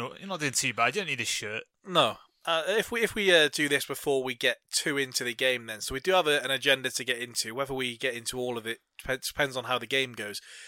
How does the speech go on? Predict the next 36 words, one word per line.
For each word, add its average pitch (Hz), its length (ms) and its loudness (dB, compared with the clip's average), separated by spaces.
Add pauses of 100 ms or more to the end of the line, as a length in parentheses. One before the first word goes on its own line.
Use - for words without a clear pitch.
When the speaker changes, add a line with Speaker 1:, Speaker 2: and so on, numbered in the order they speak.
(200)
Speaker 2:
Could 175 160 2
be 170 60 6
a 143 80 6
long 165 180 4
one 123 140 -2
here 113 120 -2
because 120 400 -4
it 123 220 0
could 156 160 -4
go 131 160 2
to 143 160 0
extra 135 200 -2
time 127 300 0
penalties 131 460 -6
as 110 100 -6
well. 131 160 -6 (480)
<laughs> - 480 -18
Speaker 1:
Let's 135 140 -2
hope 131 180 0
so. - 200 -10 (400)
Speaker 2:
Um, 123 460 0
and 131 140 -4
then 135 80 -4
they 131 100 0
do 127 120 -2
the 120 80 -4
draw 135 320 0
straight 117 300 0
after, 117 440 -2
so 110 240 -2
stand 123 360 0
by 117 160 0
for 117 120 -8
City 113 380 -2
getting 104 320 -2
whoever, 110 600 -6